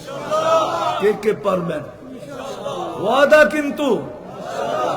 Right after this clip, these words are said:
নামান সর্বশেষ, আজকের থেকে নামাজ ছাড়বো না। পাক্কা?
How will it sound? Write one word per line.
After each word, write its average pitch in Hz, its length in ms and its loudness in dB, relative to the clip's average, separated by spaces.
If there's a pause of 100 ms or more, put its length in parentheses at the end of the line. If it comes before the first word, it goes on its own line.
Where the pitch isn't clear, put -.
নামান 185 500 0 (140)
সর্বশেষ, 175 1040 -2
আজকের - 420 -10 (160)
থেকে 156 180 -12
নামাজ 139 460 -8 (140)
ছাড়বো - 360 -16
না। - 120 -20 (1800)
পাক্কা? 247 560 4